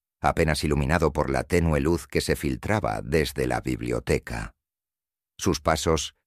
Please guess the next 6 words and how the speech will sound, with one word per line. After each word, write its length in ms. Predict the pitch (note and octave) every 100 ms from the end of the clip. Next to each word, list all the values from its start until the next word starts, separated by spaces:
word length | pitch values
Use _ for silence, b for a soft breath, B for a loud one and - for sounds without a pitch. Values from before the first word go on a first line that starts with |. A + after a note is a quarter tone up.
| _ -
resonaron 840 | - E2 - A#1+ A1+ D#2+ C#2 C2+
sobre 300 | - C#2 C2
las 180 | B1+ -
baldosas 560 | A#1+ A#1+ F2 - C#2
de 120 | C#2+
mármol 540 | B1 E2+ B1 C#2 C#2+